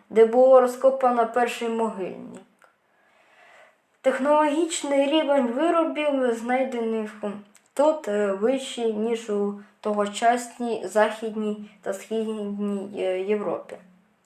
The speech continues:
І поступається хіба що Риму. Основою економіки слугувало землеробство та ремісництво, добре розвинена металургія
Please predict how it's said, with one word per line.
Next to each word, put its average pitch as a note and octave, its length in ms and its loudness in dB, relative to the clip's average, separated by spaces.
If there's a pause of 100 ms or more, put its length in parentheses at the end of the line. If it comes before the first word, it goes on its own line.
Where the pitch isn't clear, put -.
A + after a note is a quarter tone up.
(280)
І B3+ 160 2
поступається A#3+ 1000 4
хіба G3+ 500 0
що G#3 280 -2
Риму. E3+ 360 -2 (600)
Основою E4 560 8
економіки C#4 680 4
слугувало A#3+ 640 4
землеробство G#3+ 840 0
та B3 220 4
ремісництво, A3+ 1000 -2 (360)
добре A#3 380 4
розвинена G#3+ 720 0 (180)
металургія A3 1000 0